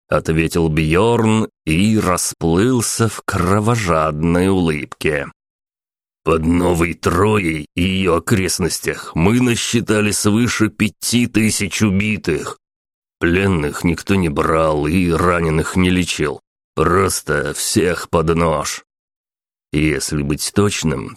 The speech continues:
то пять тысяч триста с чем-то. Да, осмотрев окрестности малых крепостей, мы еще свыше тысячи погибших насчитали.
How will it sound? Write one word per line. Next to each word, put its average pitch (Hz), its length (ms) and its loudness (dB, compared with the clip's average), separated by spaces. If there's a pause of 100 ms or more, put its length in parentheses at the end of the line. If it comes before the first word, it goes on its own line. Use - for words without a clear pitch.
то 87 320 0
пять 90 380 -2
тысяч - 520 -2
триста 78 680 -4
с - 40 -8
чем-то. - 760 -4 (840)
Да, 110 220 4
осмотрев 95 560 0
окрестности 95 760 0
малых 87 400 2
крепостей, 95 680 0
мы 98 160 4
еще 98 340 0
свыше 90 440 0
тысячи 92 440 -2
погибших 80 680 0
насчитали. 78 800 -2